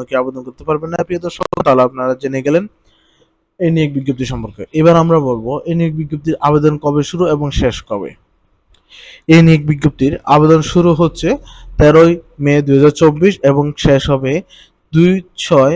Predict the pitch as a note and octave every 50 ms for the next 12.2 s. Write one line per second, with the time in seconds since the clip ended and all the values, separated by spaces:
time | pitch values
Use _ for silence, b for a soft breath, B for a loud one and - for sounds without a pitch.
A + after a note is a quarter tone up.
0 | F#3 G#3 D3 C3+ - D3+ D3 C#3+ D3 D3 D3+ D#3+ D#3 C#3+ D#3 D3+ E3 F#3 F3 D#3
1 | C#3 C3+ B2+ C3+ C3+ - - C#3 A#2 F#2+ F#2+ F#2+ F#2 - - b b b b b
2 | b b D3+ D3+ D#3+ D#3+ E3 F3 E3+ F3 E3 - F#3 F3 F#3 F3+ F3+ E3 E3 F3+
3 | F3+ E3+ F3 F3+ F3 F3 F3 F3 F#3+ G3+ G3+ - _ _ _ _ _ _ _ _
4 | _ _ - D3 D#3 D#3 - - E3+ E3 D#3+ D#3 D3+ C#3+ C#3 C#3 B2+ B2+ B2+ B2+
5 | C#3 D#3+ F3 F3 D#3 D3 C#3 B2 B2 A2+ - B2 A2 - B2 - - C#3 C#3+ D3+
6 | D#3 D3+ - F3+ D3 - - C#3+ D3 D3 D3 B B B B B B B B -
7 | C#3 C#3 D3 D3+ D#3+ D#3+ D#3 D3+ C#3+ D3 C#3+ D3 C#3+ C#3 D3+ C#3+ _ D#3+ D#3 -
8 | F3 F3 F3 D#3+ C#3 C3+ C3+ B2+ - B2+ B2 B2 - - C3 A#2+ C3 C3 C#3 C#3
9 | C3 C3+ C3+ C#3 C3+ C3 - C#3 C#3+ - - D3+ D3 D3 C#3+ E3 D#3+ F3 E3+ -
10 | - - C3+ C3 - D3 D3 C#3+ C#3+ C#3+ D3 C#3+ C#3 - - D#3+ D3+ D3+ D#3+ E3
11 | F3 G3 G3+ _ b b b b b b b b b b b b b _ _ _
12 | - E3+ E3+ E3+